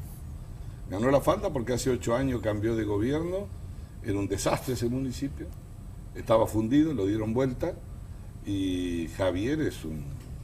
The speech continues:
personaje de una gran formación. Así que ganó la falda y dentro de lo, los partidos que se presentaban ganó,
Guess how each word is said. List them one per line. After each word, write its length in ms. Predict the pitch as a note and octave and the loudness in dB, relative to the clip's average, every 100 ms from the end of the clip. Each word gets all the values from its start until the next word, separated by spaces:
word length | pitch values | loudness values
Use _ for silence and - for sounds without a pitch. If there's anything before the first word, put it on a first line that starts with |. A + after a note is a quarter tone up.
| - - - - | -10 -10 -10 -6
personaje 840 | E2 - E2+ G2 - F2 D#2 C#2 - - - - - | -4 -2 -2 0 0 0 0 -2 -8 -10 -12 -8 -2
de 80 | |
una 120 | F2+ F2 | 0 4
gran 260 | G2+ A#2+ | 6 6
formación. 760 | - G2 F2 E2 - G#2 G2 D#2 - - - - - - - | 4 2 2 -2 0 2 2 -2 -6 -12 -12 -12 -12 -10 -4
Así 200 | B2 F3 | -4 2
que 120 | D3 | 4
ganó 280 | G#2+ G2+ G#2+ | 4 4 2
la 100 | G2 | 4
falda 420 | - C3 D#3 G#3 | 6 6 6 2
y 640 | A2 G2+ F2+ F2 E2 D#2+ D2+ | 2 4 4 2 0 -2 -2
dentro 400 | F#2 G2+ F2+ G2+ | 2 2 4 8
de 500 | F#2 F2 E2 D#2 D#2 | 10 10 6 2 2
lo, 200 | E2 E2+ C#2+ D2 C#2+ E2 | 4 2 2 -4 -2 2
los 160 | E2 | 4
partidos 360 | - F2+ D#2+ G2+ | 8 8 8 4
que 40 | F#2 | 6
se 80 | |
presentaban 580 | F2 E2+ F#2 F2+ D3 A#2+ | 4 6 8 10 10 8
ganó, 400 | F#2 F2+ F#2 D#2+ | 6 6 6 4